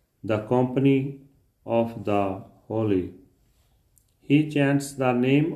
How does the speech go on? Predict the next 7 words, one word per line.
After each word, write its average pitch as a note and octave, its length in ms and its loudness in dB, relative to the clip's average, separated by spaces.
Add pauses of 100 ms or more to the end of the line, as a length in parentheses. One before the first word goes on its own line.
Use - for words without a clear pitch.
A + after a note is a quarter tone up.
of A2 180 -4
the A2 380 0 (840)
fearless C#3+ 600 4
Lord A#2 600 0 (760)
and A#2 300 0
is A2+ 300 -2
imbued C3 800 2